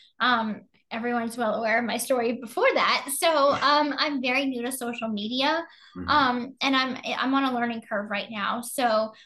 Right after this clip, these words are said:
Speaker 1: when I comment or even like someone's post, I have to realize that it will be seen by millions of people.
Speaker 2: Mm.
Speaker 1: Um, and the, the, you know, the rewarding side is I have this huge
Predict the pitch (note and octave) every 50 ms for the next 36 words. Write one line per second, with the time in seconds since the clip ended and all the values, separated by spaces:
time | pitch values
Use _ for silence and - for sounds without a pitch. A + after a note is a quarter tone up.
0 | _ _ - C4 B3+ A3 G#3 G#3 - - - D4 D4 D4+ D4+ C#4+ B3+ A#3+ - -
1 | B3+ A#3+ - - C4 B3 B3 A#3 G#3+ G#3+ A3 A3+ A3+ B3+ E4 E4 - - - C4
2 | A#3 G#3+ G#3 G#3+ A3 G#3+ - _ C4+ D4+ E4 F4+ C#4 A3+ A#3 C4+ C4+ - - -
3 | - _ - - - _ _ _ _ _ - B3 C4+ D4 C#4 C4+ C4+ C4+ C4 C4+
4 | C4 C4 C4 B3 A3+ G#3 A#3 B3 - A3+ G#3+ - - B3+ B3 A#3+ A3+ G#3+ - G3+
5 | F#3+ A#3 - - - C#4 C4 B3 A#3 A3 A3+ G#3 A3 A#3 A3 G3+ G#3 G#3 G3+ G3+
6 | A3 G#3+ G#3 G3+ - - D4+ D4 C#4 - - - - - G#3 - _ - G3+ G#3+
7 | - - _ - C4+ C#4 C4 B3+ B3 A#3 G#3+ A3 _ - C4 C4+ C4 B3+ B3 B3
8 | A#3+ G3+ - - - B3 A#3 G3+ - - A#3+ C4 C4 B3+ B3+ C4+ C4+ C4+ C4+ C#4+
9 | C#4 C4 D4 F4 G4 G4 F#4+ F#4 E4 C#4+ - - B3+ B3 A#3+ A#3+ A3 A3 A3 A3+
10 | - - - B3 A#3+ A#3 A3+ A3+ A#3 A#3 - B3+ B3 - -